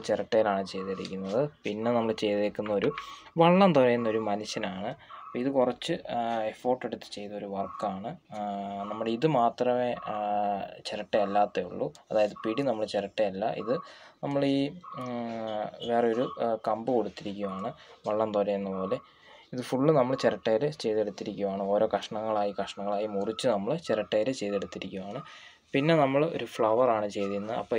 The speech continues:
ഇതാണ് ഞാൻ കൂടുതൽ ചെയ്യുന്നത്, അതായത് ചിരട്ടയിൽ കൂടുതൽ ഞാൻ ചെയ്യുന്നത് ഫ്ലവറാണ്. അപ്പം കൂടുതൽ വർക്ക് ഉണ്ടായിരുന്നു നമ്മുടെ കയ്യിൽ, പക്ഷേ കൂടുതലും വിറ്റുപോയി. പിന്നെ ആൾക്കാർ ഞാൻ പറഞ്ഞ പോലെ എടുത്തുകൊണ്ടൊക്കെ പോയി. അപ്പം, ആ, ബാക്കി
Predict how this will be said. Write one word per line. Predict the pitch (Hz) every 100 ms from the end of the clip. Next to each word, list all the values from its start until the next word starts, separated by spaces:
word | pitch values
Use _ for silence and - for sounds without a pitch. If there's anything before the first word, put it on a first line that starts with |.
| 117
ഇതാണ് | 147 143 139
ഞാൻ | 131 127
കൂടുതൽ | 120 135 147 151 170 -
ചെയ്യുന്നത്, | 117 120 123 101 101
അതായത് | 101 104 110 160 - -
ചിരട്ടയിൽ | 117 110 - 127 135
കൂടുതൽ | 123 117 123 131 127
ഞാൻ | 113 107
ചെയ്യുന്നത് | 104 107 110 -
ഫ്ലവറാണ്. | 107 101 110 95 101 135 - - -
അപ്പം | - 135 143 - 139
കൂടുതൽ | 131 160 175 151
വർക്ക് | 131 - 143
ഉണ്ടായിരുന്നു | 120 120 127 131 113
നമ്മുടെ | 98 98 95
കയ്യിൽ, | 95 101 107
പക്ഷേ | - 107 -
കൂടുതലും | 107 110 107 120 107
വിറ്റുപോയി. | 107 - 123 107 113 160 -
പിന്നെ | 113 120 - 113
ആൾക്കാർ | 110 117 117
ഞാൻ | 110 107
പറഞ്ഞ | 107 107
പോലെ | 123 151
എടുത്തുകൊണ്ടൊക്കെ | 117 - 120 113 101 98
പോയി. | - 104 135 - - - -
അപ്പം, | 127 - 117
ആ, | 113 110 113
ബാക്കി | 117 120